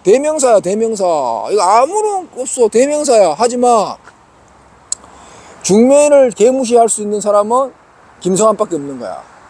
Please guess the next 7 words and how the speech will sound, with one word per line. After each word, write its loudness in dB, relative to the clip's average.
근데 2
그게 2
반복되다 0
보면 -2
브랜드가 2
되는 -14
거야. -10